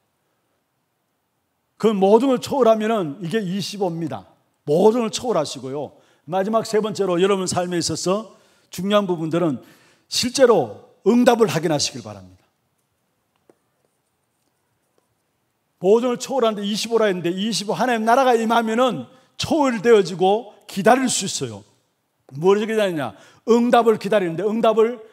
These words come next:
반드시 확인해야 합니다. 현장에 나가기 전에 응답을 확인하고 나가야 합니다.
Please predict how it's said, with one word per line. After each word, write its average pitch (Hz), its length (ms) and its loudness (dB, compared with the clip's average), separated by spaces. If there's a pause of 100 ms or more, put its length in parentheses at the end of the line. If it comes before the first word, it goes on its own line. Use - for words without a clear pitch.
(260)
반드시 202 460 -4
확인해야 180 440 -4
합니다. 104 400 -14 (520)
현장에 220 440 -2
나가기 226 360 2
전에 254 320 2 (220)
응답을 180 320 -6
확인하고 254 460 -2
나가야 160 280 -6
합니다. 110 360 -18